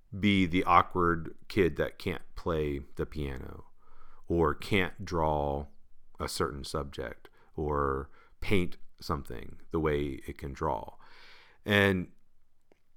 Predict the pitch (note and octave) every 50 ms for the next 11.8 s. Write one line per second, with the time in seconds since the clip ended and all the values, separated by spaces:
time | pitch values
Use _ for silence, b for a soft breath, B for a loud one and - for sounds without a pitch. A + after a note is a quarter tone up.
0 | - - - - - - - _ _ _ _ _ _ _ - - - D3 A#2 A2
1 | B2 - - A#2+ B2+ C#3 C#3 B2 E2 D2+ E2 E2 D#2+ D#2+ - - - - - -
2 | - - - - - - G2+ F#2+ - - G2+ F2+ G2 G2 F#2 F2+ E2+ F2 E2 E2
3 | F#2 - D2+ C#2+ C#2+ C#2 - - - D#2 - - - D#2 - D2 D2 - - -
4 | - - D#2+ D#2 C#2+ - - - - - - - - - - - - - - -
5 | - - - - - - - - - - - - F2+ F2 E2+ D#2 - - - -
6 | E2+ D#2 D2 - C#2 C#2 C#2+ C#2+ C#2 - - - - - - - - - - -
7 | - - - - - - - - - - - - - - _ _ _ _ - _
8 | - - - _ - - - - - - - b b b b b b b b b
9 | b b b b b b b b b b b - - - - A#2+ G#2 G2+ G2 F#2+
10 | F#2+ F2+ F2 - - - - - A#2+ A2+ A2 A#2+ G#2 G2 F#2 F#2 - G#2+ G2 G2
11 | F#2+ - - G2+ G2 G2 F2+ F#2+ F#2+ F#2+ F2 F2+ - - -